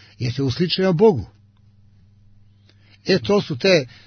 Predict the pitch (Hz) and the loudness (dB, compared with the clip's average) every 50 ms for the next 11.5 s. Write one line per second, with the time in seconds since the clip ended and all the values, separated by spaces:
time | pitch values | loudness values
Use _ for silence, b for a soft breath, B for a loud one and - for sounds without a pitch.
0 | B B - 135 156 139 131 170 214 226 202 175 202 202 185 175 - 92 90 113 | B B -2 0 0 2 2 2 2 0 0 -2 0 0 0 0 0 -2 0 0
1 | 151 180 202 208 202 - - 185 175 151 143 135 143 151 180 196 175 - - 208 | 2 2 2 0 -2 -4 -2 -2 0 0 0 0 0 0 0 0 -2 -2 -4 -2
2 | 202 190 170 151 b b b b b - 175 185 180 - - 170 156 156 - 190 | -2 -2 -2 -4 b b b b b -4 -2 -2 -2 -2 -4 -4 -4 -2 0 0
3 | 196 196 - - 170 156 143 135 - - 131 135 151 180 214 220 214 208 196 190 | 0 0 0 0 -2 -2 0 0 0 -2 0 0 0 0 2 2 0 0 -2 -6
4 | B B B B B B B B B - - 180 214 214 - - - 127 123 123 | B B B B B B B B B -4 0 0 0 0 -2 -2 -2 0 0 2
5 | 143 160 170 180 165 139 131 156 165 139 - 180 165 147 139 117 - 165 143 127 | 2 0 0 0 0 0 0 0 -2 -2 -4 -4 -4 -4 -4 -4 -4 -2 -2 0
6 | 127 147 180 196 185 143 98 80 - _ _ _ _ _ b b b b b - | 0 -2 -2 -2 -2 -4 -6 -8 -14 _ _ _ _ _ b b b b b -6
7 | 120 127 147 147 143 139 175 214 214 196 139 120 - 139 113 95 - - b b | -2 -2 0 0 0 2 2 2 2 2 0 0 -2 -4 -4 -6 -8 -14 b b
8 | b b b - 113 120 151 196 220 220 214 190 175 151 135 113 - 190 202 196 | b b b -4 0 2 4 4 6 4 4 4 2 0 0 -2 0 2 2 4
9 | 185 170 147 120 - 123 135 175 208 170 - 180 160 117 - - 165 196 180 - | 4 4 2 2 0 0 0 2 0 0 0 -2 -2 -2 -2 -2 0 0 0 0
10 | - 180 165 - - 180 180 - - 170 160 117 - 165 185 185 175 151 127 139 | 0 -2 -2 0 0 -2 -2 -4 -4 -6 -6 -4 -2 0 2 4 4 4 2 2
11 | 202 196 - - 202 160 - - 185 165 | 0 0 -2 -2 -4 -4 -2 -2 -2 -2